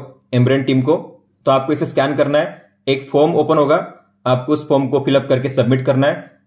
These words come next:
तो फिर उसके बाद आपको कॉल आएगा टीम की तरफ से। तो जो भी आपका क्वेश्चन है या डाउट है,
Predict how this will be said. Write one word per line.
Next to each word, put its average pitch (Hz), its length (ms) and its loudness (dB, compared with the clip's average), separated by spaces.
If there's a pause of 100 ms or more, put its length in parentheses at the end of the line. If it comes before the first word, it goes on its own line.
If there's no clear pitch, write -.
(140)
तो 123 80 0
फिर 156 120 0
उसके 151 180 -2
बाद 147 360 0
आपको 131 280 -2
कॉल 135 240 2
आएगा 131 200 2
टीम 127 240 -2
की 135 60 -2
तरफ 127 200 0
से। 156 120 -4
तो 160 200 -8
जो 123 140 2
भी 139 100 2
आपका 131 220 2
क्वेश्चन 127 320 -2
है 131 200 4
या 131 80 4
डाउट 123 300 0
है, 127 100 0